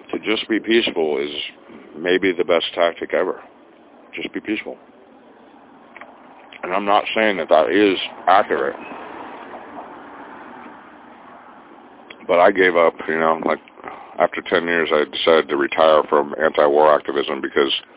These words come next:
of all the implications of everything I learned and my, losing my sanity and everything. It's like, and maybe, maybe losing my dad, maybe not, but it was just like, I was just like, "You know what?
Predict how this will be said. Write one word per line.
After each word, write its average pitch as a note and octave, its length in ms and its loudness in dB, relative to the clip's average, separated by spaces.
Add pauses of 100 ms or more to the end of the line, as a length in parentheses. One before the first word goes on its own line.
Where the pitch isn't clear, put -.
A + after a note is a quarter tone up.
(540)
of D#2 100 0
all F2 160 6
the F2 140 2
implications E2 560 0
of D#2+ 80 0
everything D#2 340 0
I D2 80 -2
learned D#2 320 2
and C#2+ 220 -10
my, C#2+ 280 -2 (220)
losing E2 320 0
my D2+ 100 -4 (120)
sanity E2+ 360 2
and D2+ 80 0
everything. D2 300 -2
It's C#2+ 240 -2
like, C#2+ 140 2 (100)
and F2 320 4 (640)
maybe, A#2 340 8 (140)
maybe A#2+ 260 8
losing A#2 320 6
my G#2+ 120 6
dad, G#2+ 260 10
maybe G2 220 4
not, E2 300 4
but C2+ 160 2
it C2+ 60 0
was D2 140 -2
just - 180 -4
like, C#2+ 160 0 (120)
I D#2 120 2
was C#2 140 -6
just D2 160 -6
like, C#2 160 -6
"You F#2 40 -8
know F#2 120 4
what? F#2+ 160 4